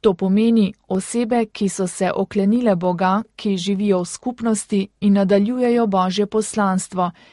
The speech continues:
ki je enako poslanstvu Cerkve,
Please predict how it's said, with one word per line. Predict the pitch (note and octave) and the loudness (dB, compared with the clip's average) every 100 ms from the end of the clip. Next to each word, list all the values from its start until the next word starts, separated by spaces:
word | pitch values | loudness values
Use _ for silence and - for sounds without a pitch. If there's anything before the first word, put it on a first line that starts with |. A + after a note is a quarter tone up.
| _ | _
ki | - G3 | -4 0
je | F#3+ | 2
enako | F3+ F#3 F#3+ A3+ | 2 2 0 -2
poslanstvu | A3 A#3 A3+ G#3+ F#3 G3+ - A3+ | -2 -2 -2 -2 0 -2 -2 -4
Cerkve, | G#3+ A#3 G3 F3+ F#3 F3+ | 0 0 0 0 -2 -2